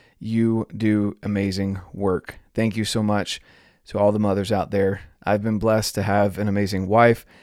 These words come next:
that is a great mother to our children. I couldn't ask for more.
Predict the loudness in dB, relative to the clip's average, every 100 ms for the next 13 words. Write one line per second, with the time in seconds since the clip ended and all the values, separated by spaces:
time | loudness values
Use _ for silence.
0 | -20 -20 _ 0 0 -2 -6 -2 2 2
1 | 0 -6 0 2 2 0 0 -2 -2 2
2 | 4 4 0 -2 -4 -2 -4 -4 -2 2
3 | 2 2